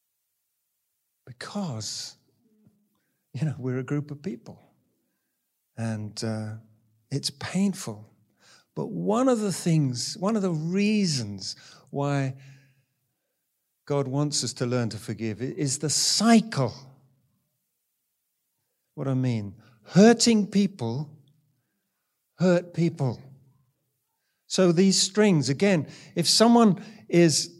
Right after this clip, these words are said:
refusing to forgive, they're hurting, and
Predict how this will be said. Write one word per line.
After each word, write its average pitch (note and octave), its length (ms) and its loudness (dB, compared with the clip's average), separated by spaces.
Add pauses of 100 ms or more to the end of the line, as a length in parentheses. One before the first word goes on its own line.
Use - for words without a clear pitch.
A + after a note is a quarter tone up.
(440)
refusing G3 800 8
to D#3+ 100 2
forgive, C#3 680 0 (840)
they're F#3+ 160 8
hurting, F3+ 800 6 (300)
and G3 360 2